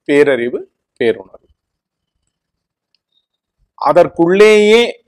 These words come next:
அதனுடைய மகிமை பொருந்திய பெரிய அருட்சக்தியானது பலவித சக்திகளாக வருகிறது.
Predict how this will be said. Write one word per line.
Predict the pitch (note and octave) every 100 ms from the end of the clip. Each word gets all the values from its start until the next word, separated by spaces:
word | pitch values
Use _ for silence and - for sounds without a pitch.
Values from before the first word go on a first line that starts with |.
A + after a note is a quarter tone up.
| _ _ _ _ _ _ _
அதனுடைய | - A#2+ D3+ F3+ F#3 F3+ E3+ F#3
மகிமை | D#3+ B2+ C3+ G3+ G#3 F#3
பொருந்திய | F3+ E3+ F3 E3+ F3 G3 - _ _ _ _ _ _ _ _ -
பெரிய | E3 E3+ G3+ G#3+ A3
அருட்சக்தியானது | E3 F3+ F3+ F#3 - F3 D3+ C#3+ C#3 C3+ G#3 - _ _ _ _ _ _ _ _ _ _ _ _ _ _ _ _ _ _ _ _ _ _ _ _ _ _ _ _
பலவித | - D#3+ A3 A#3+ A#3+ A3+
சக்திகளாக | G#3 F3+ G#3+ F#3 F#3+ F#3 F#3+
வருகிறது. | D3+ C#3+ B2+ B2